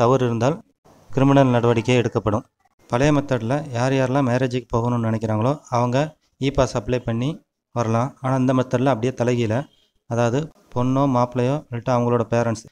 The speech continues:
யார் யாரெல்லாம் மேரேஜுக்கு வரணும்னு நினைக்கிறாங்களோ அவங்களுக்கு இவங்க தான் இ பாஸ் அப்ளை பண்ணணும். அதாவது ஒரு மேரேஜுக்கு ஒரு இ பாஸ் மட்டும் தான் அப்ளை பண்ணணும். அந்த இன்விடேஷன் வச்சு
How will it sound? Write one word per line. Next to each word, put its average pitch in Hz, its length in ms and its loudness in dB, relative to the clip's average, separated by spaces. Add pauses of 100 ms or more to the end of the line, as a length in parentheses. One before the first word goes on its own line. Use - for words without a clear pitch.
(240)
யார் 131 220 0
யாரெல்லாம் 135 280 0
மேரேஜுக்கு 123 320 0
வரணும்னு 120 320 -2
நினைக்கிறாங்களோ 117 380 -4 (100)
அவங்களுக்கு 127 380 -2 (200)
இவங்க 135 240 0
தான் 131 120 0
இ 123 120 -4
பாஸ் 117 180 -2
அப்ளை 107 220 -6
பண்ணணும். 107 260 -2 (540)
அதாவது 120 240 0 (200)
ஒரு 135 180 2
மேரேஜுக்கு 135 400 -2 (140)
ஒரு 123 160 0
இ 143 120 -4
பாஸ் 135 200 -2
மட்டும் 120 180 -2
தான் 120 100 -2
அப்ளை 117 220 -4
பண்ணணும். 110 340 -2
அந்த 117 80 -2 (120)
இன்விடேஷன் 120 440 -4
வச்சு 127 220 -2